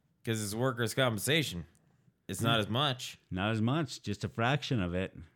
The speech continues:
Speaker 1: And so now she's like, "I don't wanna take care of this fuck bag, get less money than I was before, and not get fucked on the side like I was."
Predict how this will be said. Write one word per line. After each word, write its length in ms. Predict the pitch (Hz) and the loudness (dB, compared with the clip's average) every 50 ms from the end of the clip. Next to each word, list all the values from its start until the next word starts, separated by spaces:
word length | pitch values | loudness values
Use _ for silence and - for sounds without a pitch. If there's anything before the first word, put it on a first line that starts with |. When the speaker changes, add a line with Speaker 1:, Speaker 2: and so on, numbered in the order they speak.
| _ _ _ _ _ _ _ _ _ _ _ | _ _ _ _ _ _ _ _ _ _ _
Speaker 1:
And 120 | - 104 95 | -8 -6 -2
so 120 | - 113 | 0 0
now 320 | 110 107 110 117 135 151 143 | 0 2 2 2 2 2 2
she's 300 | 127 - 113 101 98 101 | 0 0 -2 0 0 2
like, 260 | 101 98 98 92 87 - - - _ _ _ _ _ | 2 2 2 0 -2 -6 -14 -20 _ _ _ _ _
"I 160 | - 104 117 | -4 0 0
don't 120 | 131 143 139 | 2 2 2
wanna 160 | 127 113 107 - | 0 0 -2 -2
take 240 | - 117 113 98 - | -2 -2 -2 -2 -2
care 260 | - 107 107 104 95 | 0 2 4 4 4
of 80 | 92 | 4
this 200 | 92 110 127 123 | 2 2 0 -2
fuck 300 | - - 92 85 87 - | -2 -2 -4 -4 -4 -6
bag, 340 | - 82 80 80 78 80 78 - - - _ _ _ _ _ _ _ _ _ _ _ _ _ _ _ | -8 -8 -6 -6 -6 -8 -10 -12 -16 -20 _ _ _ _ _ _ _ _ _ _ _ _ _ _ _
get 320 | - 110 110 104 - - _ _ _ _ _ _ - | -4 -2 -2 -2 -2 -6 _ _ _ _ _ _ -16
less 440 | 85 90 104 113 127 127 123 - | -6 -2 2 2 2 2 2 0
money 340 | 98 104 110 113 113 107 101 | -2 0 0 2 2 2 2
than 120 | 95 95 92 | 2 0 0
I 120 | 92 92 | 0 0
was 260 | 95 98 101 101 95 | 0 0 0 0 0
before, 720 | 87 90 90 - - 139 151 147 120 101 95 92 90 87 - _ _ _ _ _ _ _ _ _ _ _ _ - | -2 -4 -8 -6 -2 0 2 2 4 4 2 2 0 -2 -6 _ _ _ _ _ _ _ _ _ _ _ _ -2
and 360 | 107 107 110 107 101 101 101 | 2 4 4 4 4 4 4
not 340 | 101 101 110 131 139 110 98 | 4 6 6 6 4 2 -2
get 240 | 107 101 90 - - | -4 -4 -4 -6 -6
fucked 380 | - - 110 120 131 123 - | -4 0 2 2 2 4 4
on 180 | 113 98 92 87 | 2 2 2 0
the 80 | 90 | -4
side 400 | - - - 92 85 85 85 80 | -6 -4 -2 -2 -2 -2 -2 -4
like 220 | 85 90 90 - - | -4 -6 -6 -4 -4
I 120 | 87 85 | -4 -2
was." 600 | 85 85 85 82 82 85 85 82 - - - - | -2 -2 -4 -6 -6 -6 -8 -10 -10 -12 -14 -16